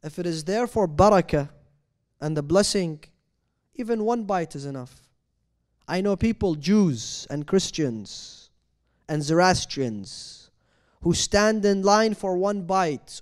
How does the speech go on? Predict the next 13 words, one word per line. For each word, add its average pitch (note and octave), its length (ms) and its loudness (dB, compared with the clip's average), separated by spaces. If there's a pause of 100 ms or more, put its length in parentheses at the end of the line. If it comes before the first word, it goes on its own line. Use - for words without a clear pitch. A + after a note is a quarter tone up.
of E3 160 -6
the E3 80 -2
barakah F3 400 2
of D3 80 0
Imam D3 240 2
al-Hussein C3 520 -6 (1200)
to D#3 100 0
take F#3+ 240 4
shifa F#3+ 560 0 (1300)
for D#3 280 -2
their D3 280 2
ill F#3+ 180 4
ones. A#2 600 -10